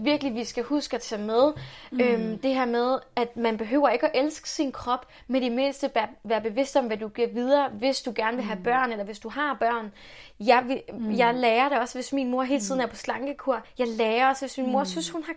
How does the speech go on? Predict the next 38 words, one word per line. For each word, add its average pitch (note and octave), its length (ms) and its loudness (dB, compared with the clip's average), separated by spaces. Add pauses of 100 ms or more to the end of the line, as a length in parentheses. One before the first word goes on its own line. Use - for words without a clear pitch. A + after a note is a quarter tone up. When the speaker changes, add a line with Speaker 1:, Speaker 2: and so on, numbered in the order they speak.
Speaker 1:
grimme D#4 300 0
arme D#4 340 -4
og C4+ 220 0 (240)
Speaker 2:
Ja, B3+ 100 4
Speaker 1:
alle C#4+ 120 6
de D#4 80 2
her D#4 100 4
Speaker 2:
så, D#4 80 4
Speaker 1:
ting. F4 140 0
Speaker 2:
så D#4+ 60 4
lærer C4+ 240 4
man, D4+ 140 6 (120)
"Ej, C4+ 120 0 (140)
Speaker 1:
Ej, D4+ 80 10
Speaker 2:
okay, C4 180 4 (100)
Speaker 1:
jeg D4 100 4
skal - 140 2
Speaker 2:
så, - 60 8
Speaker 1:
skamme B3+ 240 6
Speaker 2:
så C#4+ 80 6
Speaker 1:
mig." D4 100 4
Speaker 2:
arme B3 380 4
kan B3+ 160 0
se, B3 260 -4
skal B3 340 0
se B3 180 -2
ud B3 140 -2
på A3 60 2
Speaker 1:
Ja. C4 60 8
Speaker 2:
en B3 60 6
bestemt A#3+ 280 0
måde, G#3+ 120 -4
for C4 100 -6
Speaker 1:
Ja. C4 60 2
Speaker 2:
ikke A#3 120 -4
at G#3 60 -6
være, G3+ 140 -4 (420)
ja. - 80 -14